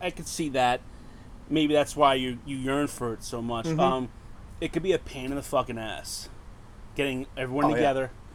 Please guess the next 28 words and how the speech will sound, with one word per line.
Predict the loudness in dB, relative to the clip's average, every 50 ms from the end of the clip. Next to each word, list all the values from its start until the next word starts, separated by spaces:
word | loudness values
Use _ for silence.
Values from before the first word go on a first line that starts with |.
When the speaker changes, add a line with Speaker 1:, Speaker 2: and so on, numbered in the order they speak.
| -2
Speaker 2:
Oh, | 0 2 2
absolutely. | 4 2 2
Speaker 1:
Especially | 2 0 0 0 0 -2
'cause | -2 -2 -2
everyone | 0 0 0 0
has | -2 -4 -4
jobs, | -2 4 4 6 8 10 8 8 6 2
and | -6 -6 -4
everyone's | -2 -2 0 2 0 0 0
jobs | 2 4 6 6 6 4 0
are | -10
different. | -4 -4 -4 -4 -2 -6 -6 -6 -4 -6
Like, | -6 -6 -6 -8
some | -10 -6 -6 -6
people | -4 -4 -4 -2 -2
might | -2 0 0
not | 0 -2 -2
be | 0 -2
able | -2 -2 -4
to | -6
take | -6 -4 2
off | 2 2 2 2
during | -2 -6 -6
the | -6 -6
summer. | -8 -8 -4 0 0
Speaker 2:
Yeah. | 0 0 -2 -6 -14 -18 -18 -18 -18 -16 -10 -6
Speaker 1:
Or, | -6 -4 0 0 2 2 2 2 2 2 2 2 2
uh, | 2 2 2 2 2 2 2 2 0 -2